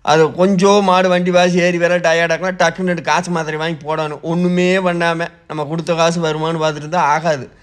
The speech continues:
இதெல்லாம் உயிருள்ள ஜீவே. நம்ம ஒரு முடிஞ்ச அளவுக்கு பொய்யுங்கிறத எல்லாமே தான் சொல்லி போடுற ஓரளவுக்கு. அது கண்டு நம்ம கொண்டு போய் பக்குவம் பண்ணி நல்லா மேப்பு, தண்ணி, தீனி கொடுத்தி கறந்தீங்கன்னா தான் உங்களுக்கு செட் ஆகி கறக்கு.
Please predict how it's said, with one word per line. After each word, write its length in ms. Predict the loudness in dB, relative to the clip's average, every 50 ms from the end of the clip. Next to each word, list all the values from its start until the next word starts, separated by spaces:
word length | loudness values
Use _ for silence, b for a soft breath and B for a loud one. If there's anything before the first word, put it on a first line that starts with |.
| b b b b b b
இதெல்லாம் 300 | -6 -2 2 2 2 2
உயிருள்ள 380 | 0 -2 -4 -2 -2 -2 -2 -2
ஜீவே. 440 | -2 -2 -4 -4 0 2 4 4 4 4 2 0 -6 B B B B B B B
நம்ம 380 | -10 -8 -6 -4 -2 0 0 0
ஒரு 140 | 0 0
முடிஞ்ச 320 | -2 -4 -4 -4 -2 0 2
அளவுக்கு 400 | 4 4 4 2 0 -2 -6 -10 -10 -10 -12 _ b b b b b b b b b b _
பொய்யுங்கிறத 420 | -4 -2 0 0 2 2 2 2 2
எல்லாமே 340 | 0 0 2 0 0 0 0
தான் 200 | -4 -4 -2 -2
சொல்லி 180 | -2 -2 -2 -2
போடுற 300 | 0 2 2 4 4 2 0
ஓரளவுக்கு. 600 | -2 -2 0 2 4 4 4 4 2 -2 -4 -6 -8 -8 -12 B B B B B B _ _ _ _ _ _ _ _ _ _ -18 -8
அது 260 | -2 0 0 2 2
கண்டு 200 | 2 2 2 2
நம்ம 200 | 0 0 0 -2
கொண்டு 220 | -2 -2 -2 0 2
போய் 140 | 2 0
பக்குவம் 420 | 0 0 0 0 0 0 0 0 0
பண்ணி 220 | 0 0 -2 -2 -4 -6 B B B B B B -8
நல்லா 200 | -4 0 0 0
மேப்பு, 500 | 2 2 2 2 2 2 0 -2 -2 0
தண்ணி, 380 | 0 0 0 0 -2 -2 -4
தீனி 320 | -4 -4 -2 -2 0 0 -2
கொடுத்தி 280 | -2 -4 -6 -6 -8 -4
கறந்தீங்கன்னா 540 | -2 0 0 0 -2 -4 -4 -2 -2 -4
தான் 280 | -2 -2 0 0 0 0
உங்களுக்கு 280 | 0 0 -2 -4 -4 -4
செட் 200 | -6 -4 -2 -2
ஆகி 120 | -2 0
கறக்கு. 360 | 0 -2 -2 -2 -4 -8 -10